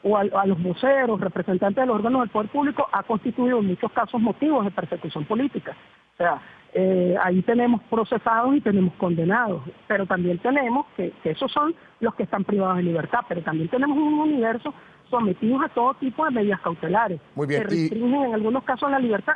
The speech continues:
Speaker 1: y otras medidas de nat-, eh, eh, eh, que son consideradas
Speaker 2: Sí.
Speaker 1: dentro de la esfera, dentro de la esfera del derecho privado, del derecho civil, en medidas de, de naturaleza real o patrimonial.
Speaker 2: Finalmente, Carlos Daniel, em, ¿qué pasaría si Nicolás Maduro,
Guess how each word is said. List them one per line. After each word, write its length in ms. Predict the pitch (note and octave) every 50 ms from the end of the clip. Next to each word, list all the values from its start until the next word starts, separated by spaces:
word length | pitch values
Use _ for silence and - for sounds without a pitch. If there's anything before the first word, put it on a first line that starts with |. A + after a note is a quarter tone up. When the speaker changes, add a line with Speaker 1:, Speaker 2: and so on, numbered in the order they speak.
| -
Speaker 1:
y 80 | - B3
otras 240 | A#3+ A3 - C#4 C4+
medidas 460 | C#4+ C4+ A#3+ A#3 A#3+ B3+ D4+ D#4+ E4
de 60 | D4 A3+
nat-, 240 | G#3+ G3+ - -
eh, 40 | A3+ G3+
eh, 140 | F#3+ F#3 -
eh, 640 | F#3 F#3+ F3+ F3 F#3 - F3+ F#3 F3+ E3+ F3 E3 E3
que 100 | - G3+ E3+
son 140 | - F#3+ F#3
consideradas 540 | - B3 B3 - C#4 A#3+ A3+ B3 C#4 C#4+
Speaker 2:
Sí. 260 | - - C3 G2+ - - -
Speaker 1:
dentro 280 | A3 G#3+ G3 A3+ G#3
de 60 | F#3+ F#3
la 60 | F3+
esfera, 500 | D#3+ - - G#3+ G#3+ G#3+ G#3 - C#4 C4 -
dentro 460 | G#3 G3 F#3 - G3+ F3+ F#3 - F#3
de 60 | F3+ F3
la 40 | E3
esfera 200 | - - G3+ A#3
del 80 | C4 B3+
derecho 260 | A#3+ G#3 G3+ - C4+
privado, 280 | - C#4+ D#4 E4 D#4+
del 80 | C4+ G#3
derecho 240 | G3 F#3 F3+ - A#3+
civil, 280 | - C#4+ C#4 D4 D#4 - - - - - - - -
en 180 | G3+ G#3 G3+
medidas 360 | G3 G3 F#3 F#3+ G3+ G#3 G#3+
de, 200 | A3+ G#3 F#3 F3
de 140 | F#3 - F#3+
naturaleza 640 | F#3 F3 E3+ - F3 E3+ E3+ E3 E3 D#3 - G#3+ G3+
real 400 | E3+ E3 D#3 E3 F#3 G3 G3 F3
o 60 | D#3
patrimonial. 600 | C#3+ D#3+ D3+ - D#3 D3+ D3+ D#3 E3+ F#3 E3+ D3 - - - - -
Speaker 2:
Finalmente, 520 | D#3 D#3 D#3+ E3 E3+ F3 F3+ E3 E3+ D#3 D#3+
Carlos 260 | - D3 C3 C3+ C3+
Daniel, 400 | C3+ C3 C#3 D#3 E3 E3 D#3 - -
em, 500 | B2+ C3+ C3+ C3 C3 B2+ B2 B2 A#2+ A2+ - - - -
¿qué 120 | - D#3+
pasaría 480 | D3+ - F3 - E3+ C3 C3 C#3 D#3+ E3
si 120 | - D3+
Nicolás 400 | C3 A#2 - B2+ A#2+ B2+ C#3 C3+ D3+
Maduro, 460 | D#3 D3 D3 D#3 D#3 D#3+ E3 E3 D#3